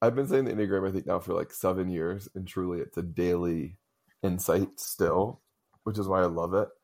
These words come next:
My nine-ness is kinda set up to go seek harmony,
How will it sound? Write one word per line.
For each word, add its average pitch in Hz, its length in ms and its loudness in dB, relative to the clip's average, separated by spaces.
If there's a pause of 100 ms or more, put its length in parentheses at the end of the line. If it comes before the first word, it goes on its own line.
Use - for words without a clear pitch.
(340)
My 107 140 4
nine-ness 107 480 0
is 87 80 -12
kinda 92 220 -6
set 90 220 -2
up 87 260 -2
to 85 380 -2 (1080)
go 120 160 6
seek 135 300 0
harmony, 113 640 0